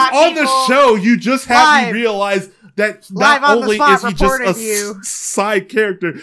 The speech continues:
Speaker 2: he's also another trope. God, and it, it, it just, it's upsetting to see it, the way that they portrayed the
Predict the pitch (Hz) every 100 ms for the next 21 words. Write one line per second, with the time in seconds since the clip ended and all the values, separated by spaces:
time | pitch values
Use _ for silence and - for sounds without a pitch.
0 | - - 240 214 - 190 226 226 202 190
1 | - - 170 180 175 190 196 190 185 -
2 | - 226 208 120 - _ _ _ _ _
3 | _ _ _ - - 233 202 139 135 175
4 | 180 190 220 214 226 214 240 240 254 233
5 | 254 - 202 220 196 - - 233 277 269
6 | 240 220 - 247 254 208 190 170 185 220
7 | 202 190 185 175 170 - - 196 190 185
8 | 156